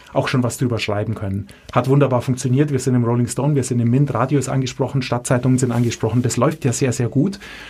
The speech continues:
Aber es war eben wichtig, dass die so ein Buch rechtzeitig haben, dass sie es in Ruhe, ob die es ganz lesen werden, keine Ahnung, Schwamm drüber, aber dass sie es zumindest mal querlesen und durchschauen können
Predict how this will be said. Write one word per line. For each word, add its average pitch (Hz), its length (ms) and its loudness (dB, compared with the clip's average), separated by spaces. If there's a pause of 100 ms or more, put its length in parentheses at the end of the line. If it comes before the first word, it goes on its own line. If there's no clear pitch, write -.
(140)
Aber 143 260 2
es 147 120 -2
war 135 140 2
eben 127 220 2
wichtig, 139 480 0 (200)
dass 123 160 0
die 139 100 0
so 131 120 4
ein 123 80 4
Buch 123 240 0
rechtzeitig 127 500 -2
haben, 147 280 0
dass 123 140 -2
sie 131 60 0
es 120 120 -2
in 123 100 0
Ruhe, 117 240 0 (680)
ob - 120 -4
die - 60 0
es - 100 -2
ganz 107 180 -2
lesen 127 280 4
werden, 117 260 0 (100)
keine 110 300 -4
Ahnung, 143 240 2
Schwamm 131 240 0
drüber, 160 320 0 (200)
aber 127 200 0
dass 127 180 -2
sie 147 60 2
es 139 100 -4
zumindest 143 420 0
mal 120 140 0
querlesen 147 580 2
und 123 120 -2
durchschauen 127 360 -2
können 127 360 0